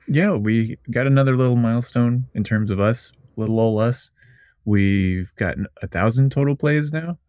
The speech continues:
uh, this past week, earlier on Monday. So thanks again to everyone who listens and subscribes. We can tell we're, I think it's, things are ramping up a little bit the closer we're getting to Oppenheimer. So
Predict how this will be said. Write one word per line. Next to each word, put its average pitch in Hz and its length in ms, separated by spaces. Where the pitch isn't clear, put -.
uh, 90 300
this 104 280
past 98 300
week, 98 220
earlier 92 540
on 90 340
Monday. 101 380
So 92 300
thanks 95 260
again 104 340
to 101 260
everyone 107 680
who 107 140
listens 123 480
and 98 340
subscribes. 113 680
We 107 120
can 90 260
tell 95 280
we're, 92 200
I 104 80
think 98 200
it's, - 180
things 107 180
are 98 60
ramping 95 300
up 98 120
a - 40
little 104 160
bit 95 160
the 82 80
closer 95 300
we're 95 100
getting 92 280
to 87 140
Oppenheimer. 98 540
So 98 340